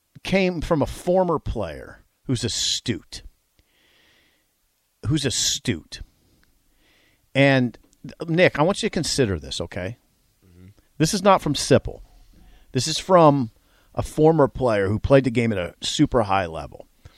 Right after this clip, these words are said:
Speaker 1: He said of the Illinois game, this is the same as Michigan State.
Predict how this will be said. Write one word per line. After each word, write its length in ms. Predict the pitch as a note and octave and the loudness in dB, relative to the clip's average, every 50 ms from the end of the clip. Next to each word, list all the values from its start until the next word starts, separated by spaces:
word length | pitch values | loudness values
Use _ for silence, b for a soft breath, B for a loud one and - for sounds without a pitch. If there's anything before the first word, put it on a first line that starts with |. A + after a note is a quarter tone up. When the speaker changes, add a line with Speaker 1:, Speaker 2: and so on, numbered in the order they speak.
| b b b b b b b b b b | b b b b b b b b b b
Speaker 1:
He 160 | - D#3+ F3+ | 0 0 2
said 440 | E3+ - - - F#3 E3+ D#3 D3 C#3 | 2 2 6 8 8 10 10 8 6
of 140 | B2+ A2 | 4 4
the 160 | A2 C3 - - | 2 0 0 2
Illinois 500 | C3+ C#3 C#3 C3+ B2+ B2+ A#2 A2 G#2+ G2+ | 2 4 4 4 4 4 4 4 2 0
game, 280 | E2+ - E2+ E2 E2 F2 | -2 -6 -10 -8 -4 -2
this 180 | A2 A2 - | -2 -2 -2
is 120 | C#3 B2+ B2 | -4 -4 -2
the 80 | B2+ | -2
same 440 | - - - - D#3+ D#3 E3 F#3+ F#3 | -2 -2 0 2 4 4 4 2 2
as 180 | F3 C#3+ A#2 A2+ | 0 0 -2 -2
Michigan 500 | A#2 B2+ C3+ C3 - C#3 A#2 C3 A#2 A2 | 0 0 0 0 -2 -4 -4 -4 -4 -4
State. 600 | - - - - - E2 D2+ - _ _ - | -6 -8 -8 -8 -8 -8 -8 -10 _ _ -20